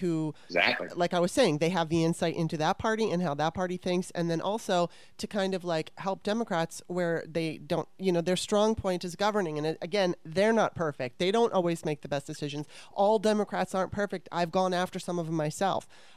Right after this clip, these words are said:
Speaker 1: Um, and it wasn't fun, but I did it. And,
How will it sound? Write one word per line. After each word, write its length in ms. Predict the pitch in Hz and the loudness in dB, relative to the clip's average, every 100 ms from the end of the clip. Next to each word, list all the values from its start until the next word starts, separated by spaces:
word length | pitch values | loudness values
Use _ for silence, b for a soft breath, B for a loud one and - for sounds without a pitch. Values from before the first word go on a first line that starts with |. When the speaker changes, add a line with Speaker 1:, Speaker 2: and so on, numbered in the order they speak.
| b | b
Speaker 1:
Um, 460 | 185 170 156 147 143 b b - - | -2 0 -2 -4 -8 b b -14 0
and 160 | 190 | 2
it 80 | 196 | 6
wasn't 320 | 220 220 220 | 6 6 2
fun, 340 | - 226 165 123 | 2 4 4 2
but 100 | 175 | 0
I 100 | 165 | 2
did 240 | 165 196 185 | 2 2 2
it. 200 | 120 - | 0 -2
And, 480 | 175 165 160 160 | -2 0 0 -4